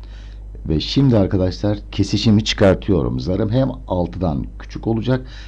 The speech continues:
hem asal sayı olacak. İki, üç, beşten bahsediyorum. İstenen durum iki, üç, beş gelmesi. Yani üç bölü altı. Efendim toplarsak sekiz eksi üçten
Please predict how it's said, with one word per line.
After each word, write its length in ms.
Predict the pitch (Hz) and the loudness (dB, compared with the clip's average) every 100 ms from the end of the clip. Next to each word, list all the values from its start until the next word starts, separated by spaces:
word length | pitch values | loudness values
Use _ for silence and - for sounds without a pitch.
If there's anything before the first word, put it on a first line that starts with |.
| - | -2
hem 220 | 123 107 | 2 2
asal 300 | 82 76 73 | 2 -2 -6
sayı 240 | - 73 | -4 -4
olacak. 320 | 76 71 117 - - - - - - | -2 -2 -4 -4 -14 -14 -14 -10 -8
İki, 240 | 98 101 | -2 0
üç, 180 | 101 95 | 0 0
beşten 420 | 87 - 87 73 | 0 2 2 4
bahsediyorum. 520 | 67 - 69 62 65 | 2 -2 -4 -2 -2
İstenen 420 | - - 95 92 | -2 0 0 2
durum 180 | 82 85 | 0 0
iki, 220 | 78 - | -2 -2
üç, 160 | 87 - | -4 0
beş 220 | 87 82 | -2 0
gelmesi. 560 | 69 62 50 64 - 101 | -2 -4 -2 -4 -4 -2
Yani 580 | 101 80 69 60 55 57 | 0 0 0 0 -2 -4
üç 400 | 53 101 - 120 | -4 -6 -2 2
bölü 220 | 113 113 | 4 4
altı. 500 | 101 101 110 104 104 - - - - - - - - - - - - | 2 2 0 -2 -2 -12 -14 -14 -16 -16 -16 -16 -16 -16 -16 -14 -6
Efendim 420 | 95 90 78 69 - - | -2 0 0 -2 -4 -2
toplarsak 680 | 101 - 98 80 87 101 - | 0 2 2 2 -2 -2 -4
sekiz 920 | - - - - 87 120 123 - - - - | -2 -2 -2 -2 2 4 2 -4 -14 -12 -6
eksi 420 | 80 76 - 71 | -4 -6 -8 -6
üçten 560 | - 67 - 78 76 | -4 -6 -6 -4 -2